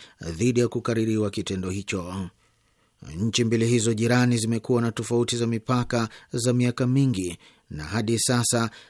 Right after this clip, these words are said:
hazijafanikiwa kuzipatia ufumbuzi.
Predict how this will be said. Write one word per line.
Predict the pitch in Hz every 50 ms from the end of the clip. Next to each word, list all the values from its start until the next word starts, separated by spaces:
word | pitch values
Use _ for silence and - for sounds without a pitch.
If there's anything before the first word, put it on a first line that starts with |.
| _ -
hazijafanikiwa | - 90 73 76 87 87 - - 117 101 113 117 - - 117 113 113 110 - - 127 120 120 120 117 117 - _
kuzipatia | - - 123 110 98 113 101 - 107 95 - - 101 82
ufumbuzi. | - - - 127 120 113 127 123 120 110 104 107 67 82 98